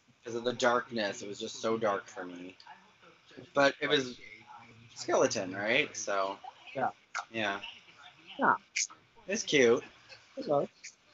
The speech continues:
Speaker 1: I could see her wearing that wig, though, for other stuff. Scarlet Envy. This has gotta be the best paint job I've ever seen her do.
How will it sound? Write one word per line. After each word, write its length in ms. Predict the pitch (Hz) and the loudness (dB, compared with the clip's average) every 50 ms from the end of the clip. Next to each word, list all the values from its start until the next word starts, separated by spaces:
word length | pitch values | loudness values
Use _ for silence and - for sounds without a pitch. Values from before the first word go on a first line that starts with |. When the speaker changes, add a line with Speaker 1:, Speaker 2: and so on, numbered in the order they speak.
| _ - - | _ -6 2
Speaker 1:
I 100 | - 170 | 4 6
could 140 | - 226 220 | 6 6 4
see 120 | - 233 220 | 6 6 6
her 120 | 208 202 | 8 8
wearing 220 | 180 175 175 175 | 8 8 8 8
that 160 | 175 165 147 131 | 6 4 4 4
wig, 200 | 135 139 139 131 | 4 2 4 4
though, 100 | 131 123 | 4 4
for 160 | 117 - 120 | 4 2 0
other 220 | 110 107 113 113 110 | 2 2 2 0 0
stuff. 520 | - - 98 92 92 98 104 - - - - - - - - - - 131 127 120 120 - - - - - - - - | -2 -6 -6 -4 -4 -6 -6 -8 -12 -18 -20 -20 -20 -20 -20 -20 -20 -20 -18 -18 -18 -18 -20 -20 -20 -20 -20 -20 -14
Scarlet 460 | - - - - 202 214 240 262 269 - 180 | -10 0 4 8 8 10 10 10 10 8 8
Envy. 540 | 190 208 226 226 208 185 180 135 110 110 | 6 6 4 4 2 2 2 0 0 -2
This 200 | 110 117 160 175 | -4 -4 -4 -4
has 80 | - 190 | -4 -2
gotta 160 | 175 185 180 175 | -2 -2 0 0
be 60 | 170 | -2
the 100 | 156 139 | -4 -4
best 360 | 127 - 151 147 175 - - | -2 0 0 0 0 0 -2
paint 220 | - - 165 170 156 | -6 -6 -6 -4 0
job 200 | 175 160 147 139 | 0 2 2 2
I've 120 | 127 120 | 2 2
ever 240 | 120 131 123 127 139 | 0 -4 -4 -4 -4
seen 240 | - - 135 127 120 | -4 -4 -4 -4 -4
her 100 | 127 127 | -4 0
do. 340 | 127 131 131 120 95 90 | 2 4 4 4 2 -2